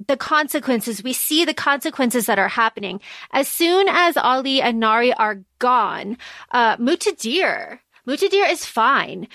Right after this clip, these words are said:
because his cut was a magical cut. It's magical poison. It's magical fire. So with the seal ring being gone and magic being ex-, extinguished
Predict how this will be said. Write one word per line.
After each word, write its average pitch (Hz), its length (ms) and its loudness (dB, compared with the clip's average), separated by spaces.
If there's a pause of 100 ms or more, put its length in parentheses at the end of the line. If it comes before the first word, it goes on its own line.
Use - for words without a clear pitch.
(160)
because 277 320 0
his 285 240 0
cut - 320 0
was 269 180 0
a 269 60 0
magical 269 560 0
cut. 190 340 -2
It's 233 160 -8
magical 240 460 0
poison. 233 440 0
It's 196 160 -4
magical 220 400 0
fire. 247 560 0 (280)
So 262 520 2
with 277 380 -2
the 262 160 -2
seal 381 420 2
ring 277 340 2
being 269 420 0
gone 220 460 0
and 220 280 -4
magic 285 480 0
being 277 320 0
ex-, - 320 -8 (100)
extinguished - 1040 -2